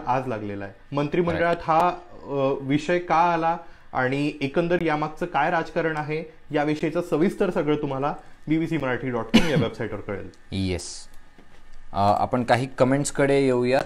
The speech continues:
Speaker 1: येस.
Speaker 2: अश्विन गुप्ते म्हणतायत, "ठाण्यात बगळे मरून पडले, याची बातमी खरी आहे का?" आणि जयंत कदम विचारतायत, "बर्ड फ्लू आणि कोरोनाची लक्षणं सेम आहेत का?" अश्विनजी, बातमी खरी आहे, पण त्याचा बर्ड फ्लूशी संबंध आहे का नाही, याबद्दल पाहिलं जातंय.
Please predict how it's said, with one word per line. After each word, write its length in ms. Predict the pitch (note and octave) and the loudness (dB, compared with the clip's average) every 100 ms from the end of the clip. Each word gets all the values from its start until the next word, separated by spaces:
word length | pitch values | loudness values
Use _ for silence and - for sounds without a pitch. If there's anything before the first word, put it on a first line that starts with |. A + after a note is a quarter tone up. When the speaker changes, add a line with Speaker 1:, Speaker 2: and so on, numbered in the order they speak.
| - | -4
Speaker 1:
येस. 420 | C3+ B2 A#2 - - | -4 -4 -4 -8 -8
Speaker 2:
अश्विन 340 | A2 C#3+ E3 | -4 -2 0
गुप्ते 280 | D3 C#3+ - | 2 2 2
म्हणतायत, 320 | D3+ C#3+ C#3 D3 | 2 2 0 0
"ठाण्यात 280 | - A2 C3+ C#3 | 0 2 2 2
बगळे 380 | A2 A2 C#3 | 0 2 2
मरून 280 | D#3+ C#3+ C#3+ | 2 2 0
पडले, 340 | D3 B2+ A#2 C3 | 2 2 2 2
याची 220 | A2+ A#2+ | 0 2
बातमी 320 | A2 - A#2+ - | 0 0 -6 -6
खरी 220 | A2+ B2 | -2 2
आहे 220 | B2+ A#2+ | 2 2
का?" 140 | B2 C3+ | 0 0
आणि 220 | C3+ B2+ | 0 -2
जयंत 320 | A2+ A2 C3 C3+ | 0 0 0 -2
कदम 240 | B2+ B2+ | -2 -2
विचारतायत, 420 | A#2 B2 G#2+ C3 B2+ | -4 -4 -4 -4 -2
"बर्ड 280 | A2 A2+ | -2 -2
फ्लू 200 | A2 C#3 | -2 -2
आणि 160 | B2+ C#3+ | -2 -2
कोरोनाची 540 | C3+ G#2+ A2+ A2+ C3 | -2 -2 -2 -4 -4
लक्षणं 340 | A2+ - A2+ A2+ | -6 -6 -6 -6
सेम 400 | - - A#2 G#2 | -6 -2 0 0
आहेत 160 | F2+ F2 - | -2 -6 -8
का?" 80 | - - - - - - - | -8 -10 -20 -20 -20 -10 -4
अश्विनजी, 400 | B2+ E3+ D#3+ F#3 | 0 2 2 4
बातमी 580 | B2 C3+ - D#3+ F#3 - - - - - | 8 6 6 2 0 -2 -12 -20 -16 0
खरी 220 | C#3 D3+ | 8 10
आहे, 260 | C#3 C3+ F#3+ - - | 10 6 -2 -8 -8
पण 120 | B2+ | -2
त्याचा 200 | B2+ B2+ | 0 2
बर्ड 220 | C3+ A#2+ | 4 4
फ्लूशी 280 | A#2+ D3+ D3+ | 4 0 0
संबंध 340 | D#3 C3+ C3 C3+ | -2 -2 2 4
आहे 240 | G#2+ A#2+ | 4 2
का 120 | A#2 | -2
नाही, 260 | A#2+ B2+ B2+ | -2 -4 0
याबद्दल 460 | G#2+ A2+ A2+ D#3+ G3 - - - - - - | 0 0 0 -2 -2 -8 -20 -20 -18 -16 0
पाहिलं 280 | B2 D3 F3 | 6 10 10
जातंय. 420 | D#3 C3 - D#3 | 10 8 6 2